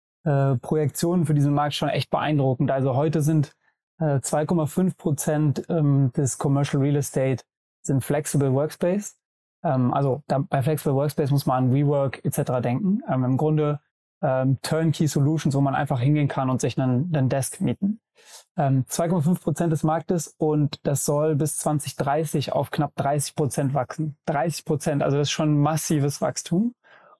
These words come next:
Und es gibt eben viele verschiedene Player in diesem, ähm, in diesem Bereich. Es gibt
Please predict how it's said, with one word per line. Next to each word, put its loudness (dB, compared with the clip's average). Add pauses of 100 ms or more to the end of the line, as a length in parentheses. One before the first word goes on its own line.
(240)
Und 2
es 0
gibt -2
eben 2
viele 0
verschiedene 0
Player 0
in 2
diesem, 2
ähm, 0
in 2
diesem 2
Bereich. 0
Es -2
gibt -6